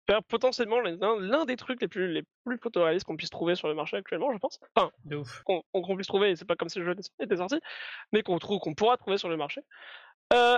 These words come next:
Speaker 1: après, l'autre question qu'on peut se poser, c'est est-ce que fondamentalement, le full, le full photoréalisme dans le, le photoréalisme complet dans le jeu vidéo, ce serait pas les jeux vidéo en prise de vue réelle ? Et c'était surtout pour moi un excellent moyen de classe-, de placer, et là je te, je te demanderais,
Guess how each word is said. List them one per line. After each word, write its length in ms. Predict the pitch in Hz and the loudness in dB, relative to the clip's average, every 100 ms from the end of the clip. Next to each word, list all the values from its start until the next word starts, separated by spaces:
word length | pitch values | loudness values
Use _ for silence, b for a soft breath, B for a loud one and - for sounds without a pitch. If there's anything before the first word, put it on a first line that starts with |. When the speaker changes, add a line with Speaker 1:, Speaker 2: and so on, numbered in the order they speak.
| 214 | 4
Speaker 1:
après, 260 | 226 - | 2 2
l'autre 180 | 370 247 | 0 0
question 200 | - 294 | -2 -2
qu'on 120 | 277 | 0
peut 60 | 214 | 0
se 60 | 196 | 0
poser, 220 | 185 277 | 2 2
c'est 180 | - 226 | 2 2
est-ce 220 | 262 233 | 4 4
que 120 | - - | 2 -2
fondamentalement, 500 | 196 165 156 170 262 | 0 0 0 2 2
le 120 | 190 | 2
full, 280 | - 240 214 | -2 0 0
le 140 | 190 | 0
full 260 | 180 349 330 | -2 -2 -2
photoréalisme 760 | - 240 220 214 208 240 190 160 _ | 0 2 2 2 0 0 -4 -4 _
dans 160 | 175 170 | 0 0
le, 300 | 160 156 156 | 0 -2 -2
le 100 | 226 | -2
photoréalisme 500 | 240 285 233 262 202 | 0 2 2 0 -4
complet 380 | 156 240 220 220 | -4 -2 0 0
dans 80 | 175 | 0
le 60 | 151 | -2
jeu 100 | 160 | -2
vidéo, 320 | 165 165 277 _ _ _ _ _ - | 0 0 0 _ _ _ _ _ -4
ce 80 | 208 | -2
serait 120 | 214 | 2
pas 160 | 302 | 4
les 100 | 285 | 4
jeux 80 | 202 | 0
vidéo 200 | 226 220 262 | -2 2 2
en 60 | |
prise 160 | - 226 | 2 0
de 80 | 220 | 0
vue 140 | 220 | 0
réelle ? 320 | 208 180 247 - B B B B | 2 2 0 -6 B B B B
Et 220 | 214 240 269 | 4 4 2
c'était 220 | 214 202 | -2 -2
surtout 200 | 196 240 | -2 -2
pour 140 | 208 | 0
moi 180 | 180 208 | 2 2
un 100 | 180 | 2
excellent 240 | 175 185 175 | -2 -2 -2
moyen 180 | 165 | 0
de 80 | 202 | 0
classe-, 260 | - 165 - | -2 -4 -2
de 120 | 185 | -2
placer, 360 | 185 170 - 190 | 2 0 2 2
et 100 | 185 | 2
là 60 | |
je 100 | 175 | 0
te, 100 | - | -6
je 160 | 156 - | -12 -12
te 100 | - | -6
demanderais, 240 | 156 160 | -2 -2